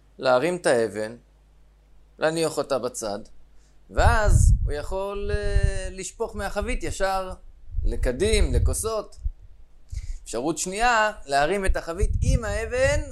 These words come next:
ולהסיר אותה מבין החביות, להניח אותה במקום ששם אין חביות, ושם להטות את החבית ולהפיל את האבן הצידה.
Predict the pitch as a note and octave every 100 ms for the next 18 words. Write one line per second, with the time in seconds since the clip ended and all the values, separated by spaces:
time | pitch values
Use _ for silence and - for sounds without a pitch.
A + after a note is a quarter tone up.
0 | - - - D#3 D3+ D3+ - A3 F#3+ F3+
1 | D#3+ F3+ E3+ D3+ C#3 C#3+ G3+ A3 D#3+ F3
2 | D#3+ D3+ D3 C#3+ D3+ D3+ C#3 D#3+ C#3 A#2+
3 | B2+ D#3+ E3 A#3+ B3 G3+ A#3 A#3+ G3+ F3+
4 | F#3+ F3+ D#3+ E3+ E3+ D3 D#3 D3 C#3+ D#3+
5 | C#3+ C3+ C3+ C3 B2 A#2+ G#2